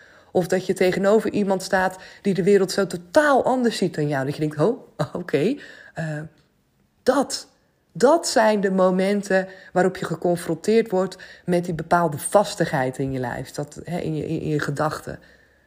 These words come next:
Dat gefixeerde. Die moeite om, eh, ja, om te groeien. Om te kunnen zien dat het anders is.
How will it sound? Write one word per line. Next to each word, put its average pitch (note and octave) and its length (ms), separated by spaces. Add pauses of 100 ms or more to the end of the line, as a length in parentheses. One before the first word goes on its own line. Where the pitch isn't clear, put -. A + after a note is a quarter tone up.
(220)
Dat - 160
gefixeerde. F3+ 920 (1080)
Die F3 160
moeite F3 520 (300)
om, D#3 300
eh, C#3+ 300 (840)
ja, A3 180
om E3+ 160
te E3+ 120
groeien. G3 500 (580)
Om E3 160
te D#3 120
kunnen D#3+ 200
zien F3 140
dat E3+ 100
het C#3 140
anders E3 360
is. - 340